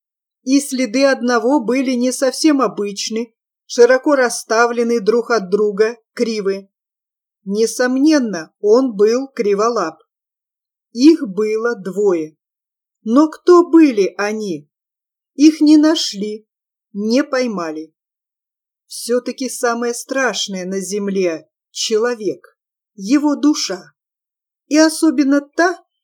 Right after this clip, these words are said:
что, совершив свое страшное дело, утолив свою дьявольскую похоть, остается навсегда неведомой, непойманной, неразгаданной.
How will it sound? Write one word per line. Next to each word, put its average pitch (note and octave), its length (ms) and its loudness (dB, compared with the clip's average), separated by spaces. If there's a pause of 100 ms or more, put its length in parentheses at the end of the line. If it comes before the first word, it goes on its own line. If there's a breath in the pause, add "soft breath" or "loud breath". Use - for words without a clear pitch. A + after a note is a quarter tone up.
(100)
что, - 280 -4
совершив E4 760 2
свое C4+ 440 0
страшное B3+ 720 -2
дело, G#3 560 2 (360)
утолив D4+ 720 4
свою B3+ 520 -2
дьявольскую A#3+ 960 -2
похоть, C4+ 540 -2 (300)
остается G3 760 -4
навсегда G#3+ 540 -4
неведомой, A3 760 -4
непойманной, G#3 840 -2
неразгаданной. G#3 1120 -2